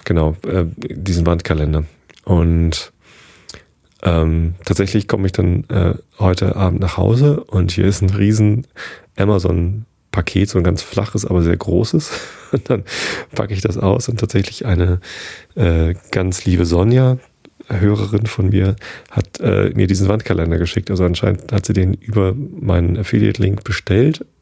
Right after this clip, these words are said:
und mir dann aber irgendwie als Geschenk zukommen lassen. Oder werde ich generell an Geschenken beteiligt? Ich weiß das gar nicht. Also,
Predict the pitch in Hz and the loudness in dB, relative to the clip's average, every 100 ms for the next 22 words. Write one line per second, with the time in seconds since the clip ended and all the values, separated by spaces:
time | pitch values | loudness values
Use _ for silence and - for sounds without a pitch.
0 | - 104 101 107 95 101 - 101 - 98 | -8 -4 -2 -2 0 0 0 0 0 0
1 | 95 95 95 - - - - - - - | 0 0 -2 -10 -18 -18 -18 -20 -16 -10
2 | - 95 90 - - 85 85 80 85 78 | -2 -2 -2 -2 -2 0 0 -2 -2 -4
3 | _ _ _ _ _ _ _ - - 90 | _ _ _ _ _ _ _ -8 0 2
4 | 85 87 82 - - 90 85 98 127 117 | 2 0 -2 -4 0 0 2 2 0 -2
5 | 107 113 123 110 113 117 110 - - 98 | -2 -4 -2 -4 -2 -2 -4 -6 -10 -8
6 | - - - 78 82 107 104 110 90 | -6 -6 -6 -6 -6 -6 -6 -6 -6